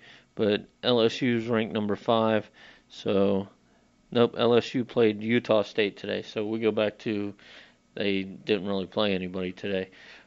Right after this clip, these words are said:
But, so things starting to play out in college football. Like I said, you're getting into your conference play, so that's a huge, that's, that's where you see a lot of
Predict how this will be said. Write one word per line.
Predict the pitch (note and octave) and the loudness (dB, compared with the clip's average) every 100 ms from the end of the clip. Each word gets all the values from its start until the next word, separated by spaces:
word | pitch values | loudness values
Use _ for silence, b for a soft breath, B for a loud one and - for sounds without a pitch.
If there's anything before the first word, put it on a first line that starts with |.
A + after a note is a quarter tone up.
| _ | _
But, | G#2 G2+ G2 - b b b b b _ _ _ | 2 4 2 0 b b b b b _ _ _
so | - C3+ B2 A#2+ | -2 6 8 6
things | A#2+ E3+ D#3+ | 4 2 2
starting | - F3 D3+ | 2 4 4
to | B2+ | 2
play | - C#3+ | 4 6
out | B2+ B2+ | 6 4
in | G#2 | 0
college | - B2+ B2 A2+ | 2 6 6 6
football. | - C3 A2 A2 | 2 2 6 6
Like | A2+ A2+ | 6 4
I | A2+ | 2
said, | - B2+ | 2 -2
you're | A2+ | -2
getting | A2+ B2 G2 A#2 | -4 -4 -2 0
into | A2+ A2 - | -2 -2 -4
your | A#2+ A#2 A2 | -2 -2 -4
conference | - C3 B2+ - A#2 - | -2 0 0 -2 -6 -8
play, | - A#2 G#2+ G#2 | -4 0 2 0
so | - G#2 G2+ G2 F#2+ B B B _ | 0 0 2 0 -6 B B B _
that's | A#2+ - | -2 0
a | G#2+ | -4
huge, | - B2+ A#2+ A2+ G#2 - - b b b b _ | 0 2 2 0 -4 -14 -16 b b b b _
that's, | C#3 B2 D#3+ | -2 -2 -6
that's | D3+ D3 C#3+ | -2 -2 0
where | E3+ | 2
you | C#3+ B2 | 4 2
see | - D3 | 2 4
a | |
lot | A2+ A#2 A2+ | 6 6 8
of | A2 G#2 | 8 6